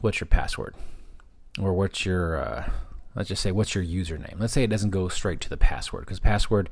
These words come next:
everyone is so trained into not letting your password out that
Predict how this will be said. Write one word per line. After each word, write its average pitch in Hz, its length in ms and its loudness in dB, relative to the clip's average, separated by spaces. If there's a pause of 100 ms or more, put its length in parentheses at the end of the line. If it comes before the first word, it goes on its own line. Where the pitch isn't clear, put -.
(320)
everyone 107 380 6
is 98 100 2
so 101 240 2
trained 98 400 0
into 92 300 0
not 90 320 -2
letting 90 320 -2
your 80 100 -6
password 98 540 4
out 73 240 -2
that 87 160 -2